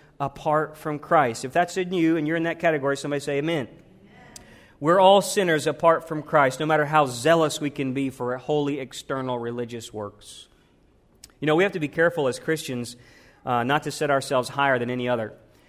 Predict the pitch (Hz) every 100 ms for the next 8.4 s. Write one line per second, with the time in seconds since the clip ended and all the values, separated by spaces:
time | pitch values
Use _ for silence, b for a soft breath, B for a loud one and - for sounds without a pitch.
0 | b b 120 117 113 127 135 156 151 151
1 | 156 143 139 131 127 120 135 131 131 175
2 | - 165 151 143 139 151 151 170 180 143
3 | 143 123 143 139 131 135 131 123 123 123
4 | 147 160 b b b b 127 139 - 156
5 | 160 160 165 160 165 180 202 220 240 147
6 | 139 - _ 139 143 151 139 147 160 165
7 | - - 143 165 151 170 - 151 143 143
8 | 151 123 117